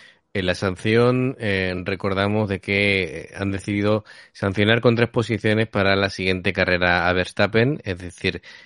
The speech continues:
que han determinado de que la culpa ha sido de Verstappen, pero, eh, vamos a ir sabiendo la, la opinión de cada uno de los, eh, colaboradores del día de hoy.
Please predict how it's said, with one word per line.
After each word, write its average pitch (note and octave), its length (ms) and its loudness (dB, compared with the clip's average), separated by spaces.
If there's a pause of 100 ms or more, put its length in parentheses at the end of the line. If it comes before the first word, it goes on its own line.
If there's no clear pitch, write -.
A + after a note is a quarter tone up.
(140)
que - 100 -8
han F2 80 -4
determinado F#2 640 0
de F2+ 120 -2
que E2+ 80 -4
la D#2+ 80 -6
culpa F2+ 260 -6
ha D#2 80 -4
sido E2+ 240 -4
de E2+ 60 -2
Verstappen, A#2+ 600 0 (460)
pero, A2 420 4
eh, E2+ 720 2 (340)
vamos F#2+ 400 0
a F#2+ 60 4
ir F#2 120 2
sabiendo F#2+ 500 2
la, F2 280 2
la F2+ 100 -2
opinión G2 380 0
de G2 120 0
cada F#2 260 2
uno G2+ 340 0 (480)
de G#2 380 2
los, G2 680 4
eh, E2+ 340 0
colaboradores G#2 640 4
del G#2 240 4
día G2+ 200 4
de G2+ 100 2
hoy. A#2 220 2